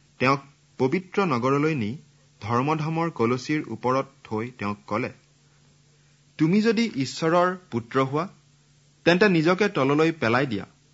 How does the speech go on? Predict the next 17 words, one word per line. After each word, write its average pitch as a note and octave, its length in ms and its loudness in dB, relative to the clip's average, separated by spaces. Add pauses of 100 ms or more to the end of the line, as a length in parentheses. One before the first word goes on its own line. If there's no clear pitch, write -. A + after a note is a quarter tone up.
(640)
কিয়নো F3+ 240 2
লিখা C3 320 0
আছে, - 240 -4 (920)
'তেওঁ C3 180 4
নিজৰ C#3+ 360 4
দূতবিলাকক C#3+ 680 0 (240)
তোমাৰ B2 340 2
অৰ্থে B2 480 -2
আজ্ঞা G#2+ 340 -4
দিব, G2+ 220 -8 (680)
আৰু A#2+ 160 0
তোমাৰ D3+ 380 2
ভৰি C3 280 -2
যেন D3 240 -2
শিলত C3 340 -2 (160)
খুন্দা A#2+ 320 -2
নাখায় G2 380 -6